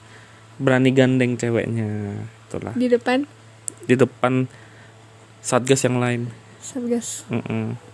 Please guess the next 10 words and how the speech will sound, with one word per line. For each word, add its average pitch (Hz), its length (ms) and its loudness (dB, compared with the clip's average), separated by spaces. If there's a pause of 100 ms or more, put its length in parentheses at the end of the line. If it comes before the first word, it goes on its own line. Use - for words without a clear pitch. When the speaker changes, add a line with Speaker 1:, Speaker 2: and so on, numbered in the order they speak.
(400)
Speaker 1:
Setelah 123 400 2
itu, 170 400 6 (1300)
packing, 127 300 2
packing, 131 260 0
packing. 135 340 2 (1300)
Speaker 2:
Hah? 330 140 0 (180)
Kan 349 160 4
Speaker 1:
Pa- 370 80 6
Speaker 2:
belum 370 220 6
makan? 320 280 2